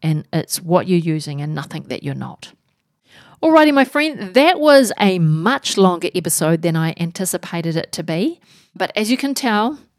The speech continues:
I love talking about the tools that can help our business be m-, way more effective and help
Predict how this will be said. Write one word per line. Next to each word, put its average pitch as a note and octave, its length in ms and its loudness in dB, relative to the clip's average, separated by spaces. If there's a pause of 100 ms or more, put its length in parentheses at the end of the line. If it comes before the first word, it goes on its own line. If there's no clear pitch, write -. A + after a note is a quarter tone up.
(300)
I F#3+ 100 0
love F3 340 -2
talking G3+ 480 -2
about E3+ 600 -6
the F3 160 -6
tools E3 720 0
that - 220 -8
can F3 140 -6
help - 520 -4
our D#3+ 140 -10
business E3 480 -4
be E3 220 0
m-, E3+ 540 0
way F#3 280 2
more E3+ 300 0
effective - 840 -12 (420)
and E3+ 160 -4
help E3+ 260 -4